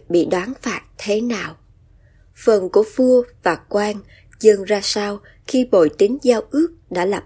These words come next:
trước mặt Chúa? Bạn nhận được sự nhắc nhở gì từ lời phán của Đức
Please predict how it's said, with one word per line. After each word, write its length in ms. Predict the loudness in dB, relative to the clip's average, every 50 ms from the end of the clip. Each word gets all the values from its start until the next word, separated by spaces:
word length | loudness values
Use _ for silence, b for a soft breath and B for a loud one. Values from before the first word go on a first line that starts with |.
| _ -10
trước 280 | -2 -2 -2 -2 -2 -10
mặt 140 | -10 -10 -10 _
Chúa? 340 | -8 -6 -4 -4 -4 -4 -6 -8 _ _ _ _ _ _ _ _ _ _ b b b b b b b _ -4
Bạn 400 | -2 -2 -2 -2 -2 -4 -2 2
nhận 220 | 4 4 4 6
được 160 | 4 0 0
sự 180 | 2 0 0 0
nhắc 260 | 0 -2 -4 -4 -2
nhở 240 | 0 2 2 2 0
gì 300 | 0 0 0 0 0 -2 B B B B B B
từ 140 | 4 4 4
lời 220 | 6 6 4 2 0 -2
phán 280 | -6 -6 -6 -6 -10 -6
của 140 | -4 -4 -2
Đức 100 | -2